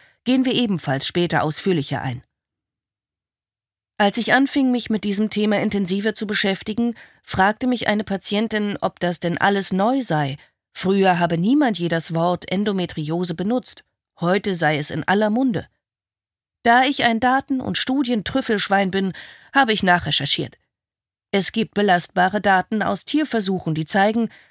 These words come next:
dass bei Affen eine Überexposition mit Dioxinen im Mutterleib zu Endometriose führt. Man konnte hier sogar eine Korrelation zwischen der Menge an Dioxinen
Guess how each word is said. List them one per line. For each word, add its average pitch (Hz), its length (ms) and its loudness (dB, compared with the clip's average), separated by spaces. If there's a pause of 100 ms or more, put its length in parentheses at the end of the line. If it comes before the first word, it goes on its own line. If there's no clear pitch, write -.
(160)
dass 180 180 0
bei 175 240 0
Affen 220 380 0
eine 185 400 -2
Überexposition 202 1200 0
mit 214 180 -2
Dioxinen 202 720 0
im 160 80 -2
Mutterleib 170 720 0
zu - 160 -2
Endometriose 165 760 -2
führt. 139 320 -8 (720)
Man 196 220 2
konnte 196 240 0
hier 202 240 2
sogar 180 380 2
eine 175 180 0
Korrelation 185 800 2 (320)
zwischen 214 300 0
der 190 120 4
Menge 180 320 2
an 226 120 0
Dioxinen 233 720 -2